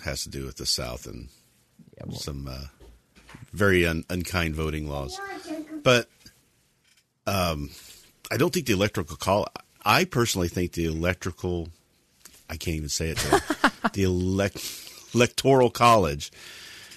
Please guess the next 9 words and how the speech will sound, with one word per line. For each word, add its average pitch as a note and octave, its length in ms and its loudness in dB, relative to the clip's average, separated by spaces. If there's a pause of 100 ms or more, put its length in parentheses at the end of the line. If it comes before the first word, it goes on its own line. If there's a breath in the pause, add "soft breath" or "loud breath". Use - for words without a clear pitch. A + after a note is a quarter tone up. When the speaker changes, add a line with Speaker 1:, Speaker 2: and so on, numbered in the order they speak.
(380 loud breath)
Speaker 1:
is G#2 200 2
a G2 60 2
brilliant, G#2+ 760 2
accidentally A2+ 720 4
brilliant F2 560 0
way D2 240 -2
of, C2+ 320 -10
of D2 140 -8
choosing C#2+ 540 -6